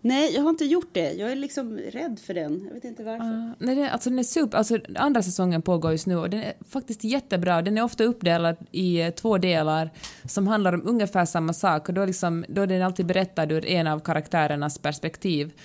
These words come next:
Speaker 2: Och då kanske den här karaktären upplever, är med om samma möte eller går på samma fest eller bara gör någonting med någon av de andra karaktärerna. Och när den här minns tillbaka så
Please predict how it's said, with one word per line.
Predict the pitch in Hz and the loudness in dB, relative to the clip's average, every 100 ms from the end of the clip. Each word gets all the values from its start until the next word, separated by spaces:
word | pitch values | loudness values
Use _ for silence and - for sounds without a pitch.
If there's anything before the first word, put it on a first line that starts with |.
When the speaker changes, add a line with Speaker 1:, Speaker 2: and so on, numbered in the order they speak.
| - - | -20 -20
Speaker 2:
Och | - - | -8 -4
då | 202 | 0
kanske | 226 214 196 | 0 0 0
den | 202 | 0
här | 202 | 0
karaktären | 185 175 - 180 165 160 | 0 -4 0 0 0 -2
upplever, | 180 170 165 165 160 | -2 0 0 0 0
är | 175 | 2
med | 185 170 | 4 4
om | 156 160 | 2 0
samma | 175 165 | 0 2
möte | 151 151 151 - 160 | 0 0 -2 -2 -2
eller | 151 156 | 0 -2
går | 156 156 | -2 -6
på | |
samma | - 156 151 | -4 -4 -2
fest | - 160 - - | -2 -2 -2 -2
eller | 151 | -2
bara | 156 160 | 0 0
gör | 170 | 0
någonting | 151 156 160 151 | 0 -2 -4 -2
med | 151 - 170 | -2 -4 -2
någon | |
av | 160 | -2
de | 160 | 0
andra | 202 180 | -2 -2
karaktärerna. | 170 165 175 160 160 160 160 - - | -2 -4 -2 -2 0 -2 -4 -12 -20
Och | - - 185 | -20 -2 0
när | 190 | 2
den | 190 202 | 0 2
här | 226 | 2
minns | 214 214 214 | 2 2 0
tillbaka | 196 196 202 170 165 | 0 2 2 2 -2
så | 160 175 165 | 0 0 -2